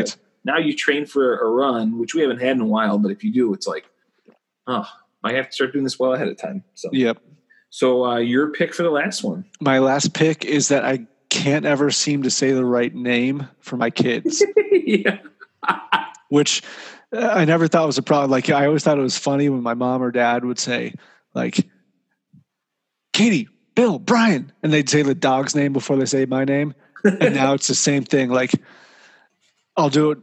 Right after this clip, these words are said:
Speaker 2: I'll, I'll call Johnny Martha and Olive before I get to his name. Like,
Speaker 1: <laughs> Right.
Speaker 2: "Olive, put that milk down." "Oh, I mean, Johnny."
Speaker 1: Yeah.
Speaker 2: <laughs> Like, uh, it, yeah.
Speaker 1: Yeah, I mean,
Speaker 2: Do
Speaker 1: it's
Speaker 2: it all the
Speaker 1: something
Speaker 2: time.
Speaker 1: that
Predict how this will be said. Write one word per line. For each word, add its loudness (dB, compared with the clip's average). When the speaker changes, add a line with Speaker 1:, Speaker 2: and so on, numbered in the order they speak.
Speaker 2:
I'll, 0
I'll -2
call 2
Johnny 0
Martha 0
and 0
Olive 0
before -2
I -2
get -4
to -2
his -6
name. -4
Like, -8
Speaker 1:
<laughs> 0
Right. 2
Speaker 2:
"Olive, 4
put 0
that 4
milk 2
down." 2
"Oh, 0
I 4
mean, 4
Johnny." 2
Speaker 1:
Yeah. 2
Speaker 2:
<laughs> -12
Like, -2
uh, -2
it, 0
yeah. -4
Speaker 1:
Yeah, 0
I 0
mean, 2
Speaker 2:
Do 2
Speaker 1:
it's -2
Speaker 2:
it -2
all 0
the -2
Speaker 1:
something 0
Speaker 2:
time. 0
Speaker 1:
that -8